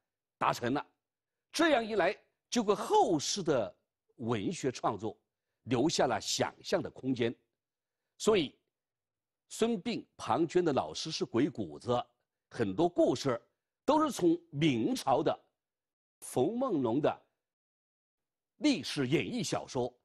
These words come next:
《东周列国志》里产生的。当然，他写得非常细致，也能够吸引人，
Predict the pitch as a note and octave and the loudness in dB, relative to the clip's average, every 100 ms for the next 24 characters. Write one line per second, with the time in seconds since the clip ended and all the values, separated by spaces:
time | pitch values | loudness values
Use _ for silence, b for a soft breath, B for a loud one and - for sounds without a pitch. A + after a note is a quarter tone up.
0 | _ _ C4 C4+ C#4 - A3+ A#3 A3+ F4 | _ _ 0 2 -2 2 2 2 0 0
1 | A3 E3+ F3+ G#4+ A4+ A#2 - _ _ _ | 0 -2 -2 0 0 0 -8 _ _ _
2 | _ - - D#2+ F#2+ E2 - _ _ _ | _ -12 -10 -8 -10 -14 -16 _ _ _
3 | _ _ _ _ - C3 A2+ A2 - F#2 | _ _ _ _ -4 -2 0 -2 -4 -6
4 | F2 - G#3 E3+ F#2 E2+ - E3 - D2+ | -6 -6 -6 -8 -10 -8 -10 -10 -12 -18
5 | _ _ _ _ _ _ _ - A#2 B2 | _ _ _ _ _ _ _ -4 2 2
6 | D3 G#2 - G#3+ C#3+ G#2+ | 2 -2 -4 -2 0 0